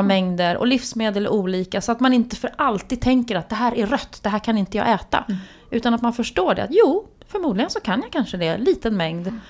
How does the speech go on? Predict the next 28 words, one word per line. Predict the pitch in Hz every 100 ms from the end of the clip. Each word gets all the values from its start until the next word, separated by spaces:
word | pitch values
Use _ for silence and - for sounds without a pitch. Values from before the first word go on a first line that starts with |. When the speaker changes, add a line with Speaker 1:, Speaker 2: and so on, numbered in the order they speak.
| - -
Speaker 1:
Mm. | 202 190 185 185 180 180
Speaker 2:
eh, |
några | 202 214
gånger | 214 175
i |
veckan | 175 - 165 165
eller, | - 180 170 170 185 - - _ _ _ - - - -
eh, | 202 180 170
lite | 175 202
då | 190 165
och |
då. | 165 180 - - 196 - - -
Speaker 1:
Mm. | 202 190 190
Speaker 2:
Eh, |
och | 233
det | 254
är |
det | 220
man | 180 175
lär | 214 214
sig. | - - - -
Så | 214
att | 202
man | 208
verkligen | 208 185 - 180 180 170
kommer | - 190 175
ihåg | 175 180 175
det. | -